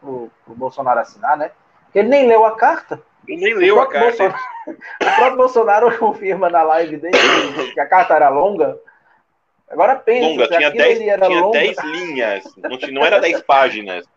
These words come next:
Speaker 1: <laughs> Imagina
Speaker 2: Sabe?
Speaker 1: o que, que o Bolsonaro tá assinando enquanto emenda, enquanto lê, enquanto, meu Deus, olha
Speaker 2: Mas
Speaker 1: só,
Speaker 2: ele
Speaker 1: né?
Speaker 2: fala, é, quando, <laughs> "Ah, se, eu, quando tem mais de vinte, vinte linhas, eu nem leio, tá ok?" É isso.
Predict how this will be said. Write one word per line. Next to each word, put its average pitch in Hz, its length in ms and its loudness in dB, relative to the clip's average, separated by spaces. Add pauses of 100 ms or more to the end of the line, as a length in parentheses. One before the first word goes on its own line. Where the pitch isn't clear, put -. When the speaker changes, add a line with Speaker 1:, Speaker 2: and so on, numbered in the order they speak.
(140)
Speaker 1:
<laughs> - 360 -20
Imagina 262 680 0
Speaker 2:
Sabe? 285 40 2
Speaker 1:
o 285 40 -4
que, 269 140 -4
que 269 80 0
o 254 40 2
Bolsonaro 233 640 2
tá 220 160 0
assinando 208 640 -8
enquanto 196 600 -10
emenda, 175 720 -2
enquanto 165 580 -4 (140)
lê, 165 320 2
enquanto, 156 480 -6
meu 147 320 -4 (120)
Deus, 139 400 -2
olha 139 180 -2
Speaker 2:
Mas 135 160 0
Speaker 1:
só, 147 60 -2
Speaker 2:
ele 165 140 2
Speaker 1:
né? 135 100 -4
Speaker 2:
fala, 160 380 4
é, 123 280 -4
quando, 135 360 -4 (160)
<laughs> 294 200 -16
"Ah, 214 260 4
se, 214 200 -4
eu, 185 220 2
quando 220 200 2
tem 247 200 0
mais 247 240 2
de 220 120 -4
vinte, 233 460 -6 (120)
vinte 202 360 -8
linhas, 220 340 0
eu 233 140 2
nem 247 280 -2
leio, 175 460 4
tá 190 120 -2
ok?" 254 380 4 (360)
É 165 160 -8
isso. - 220 -8